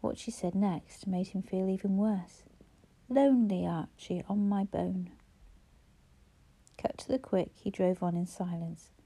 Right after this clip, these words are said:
Then he thought of something that might cheer her up, and told her about the call he had had from Clara Costello.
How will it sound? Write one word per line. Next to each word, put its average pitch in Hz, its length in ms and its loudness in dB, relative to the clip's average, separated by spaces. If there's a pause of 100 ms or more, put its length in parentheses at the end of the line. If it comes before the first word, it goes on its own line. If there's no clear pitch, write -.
(520)
Then 269 140 8
he 302 80 6
thought 262 280 4
of 185 80 -4
something 175 440 -2
that - 100 -2
might 190 260 0
cheer 190 260 0
her 190 180 0
up, 170 180 -4 (340)
and 226 160 4
told 294 280 4
her 185 140 0
about 180 280 0
the - 80 -16
call 233 320 2
he 190 160 -2
had 185 100 -2
had 165 220 -6
from 202 160 -4
Clara 170 380 -2
Costello. 208 600 -2